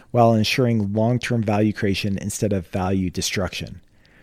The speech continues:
So if you're getting out of a business, if you're a business owner, you're like, "I want to exit this thing in five years," you should have a strategy for how to do that.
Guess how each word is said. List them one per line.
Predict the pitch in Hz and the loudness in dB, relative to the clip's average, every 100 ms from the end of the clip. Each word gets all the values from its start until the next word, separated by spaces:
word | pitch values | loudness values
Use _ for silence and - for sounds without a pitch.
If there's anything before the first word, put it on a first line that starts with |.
| - - - | -20 -20 0
So | 131 | 2
if | - | 4
you're | 123 | 2
getting | 98 131 131 | 4 4 4
out | 120 175 | 6 4
of | 131 | 4
a | |
business, | 90 92 87 104 | 2 0 0 -2
if | - 123 | -2 2
you're | 123 | 2
a | |
business | 98 127 131 120 | 4 2 2 0
owner, | 113 107 | 0 0
you're | 98 | -2
like, | 92 - | -4 -8
"I | - 147 | -2 2
want | 175 | 2
to | 117 | 2
exit | - - 160 | 0 -2 -4
this | 156 - | -6 -2
thing | 170 175 | 0 0
in | |
five | 160 160 165 | 0 0 2
years," | 170 202 - | 0 0 -2
you | 143 | -2
should | - | -2
have | 220 214 | -2 -2
a | |
strategy | - 175 180 - 101 | -2 0 0 0 -2
for | - 117 | -2 -2
how | 113 | 0
to | 117 | -2
do | 95 151 | 0 2
that. | 123 85 | 2 0